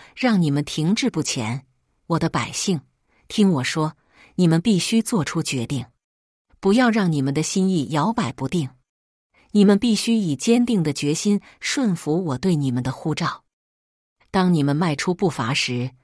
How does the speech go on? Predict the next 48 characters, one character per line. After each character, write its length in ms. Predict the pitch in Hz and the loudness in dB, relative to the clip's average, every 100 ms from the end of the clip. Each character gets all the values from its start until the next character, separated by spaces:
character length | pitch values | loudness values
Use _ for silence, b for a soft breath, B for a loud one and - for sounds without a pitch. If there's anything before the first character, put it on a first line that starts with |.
| B B - | B B -2
将 220 | 190 170 | 0 2
会 160 | 175 | 0
看 240 | 143 - 147 | -2 -2 -2
到 120 | 139 | -2
一 120 | 139 | -2
个 140 | 151 147 | -2 -4
新 300 | - 214 208 | 0 2 2
的 100 | 160 | 0
恩 240 | 190 190 | 0 0
典 300 | 151 110 127 | 0 -2 -4
与 180 | 139 127 | -4 -4
能 260 | 120 117 | -2 -2
力。 180 | 139 139 _ _ _ _ _ _ B B B | -4 -6 _ _ _ _ _ _ B B B
我 140 | 185 | 0
将 240 | 170 185 190 | 2 2 2
带 140 | 180 | 0
领 220 | 156 165 | 2 2
你 100 | 151 | 2
们 200 | 135 139 B B | 0 -2 B B
进 220 | - 196 | 0 2
入 180 | 156 151 | 2 0
更 280 | 135 254 170 | 0 0 2
深 200 | - 196 | 0 0
的 80 | 180 | 0
依 180 | 170 214 | 0 0
赖 200 | 185 123 | 0 -4
我， 320 | - - - _ _ B B | -8 -12 -16 _ _ B B
让 220 | 262 240 | 2 4
你 80 | 170 | 4
们 100 | 151 | 2
经 240 | - 220 | 2 2
历 160 | 202 156 | 4 2
超 240 | - 208 | -2 -4
乎 200 | 196 226 | -2 -2
想 280 | 208 139 120 | -2 -2 -4
象 220 | 135 226 | -4 -4
的 80 | 156 | -2
能 260 | 135 127 160 | -2 -2 0
力， 220 | 208 131 B B | -2 -4 B B
去 160 | - 180 | -2 0
完 240 | 139 147 | 0 -2
成 340 | - 131 139 151 | -2 -4 -4 -2
你 80 | |
们 140 | 131 131 | -2 -2
曾 260 | - 143 | -4 -4
经 220 | 160 190 185 | 0 0 0
觉 200 | 135 131 | -2 -2
得 200 | 135 | -4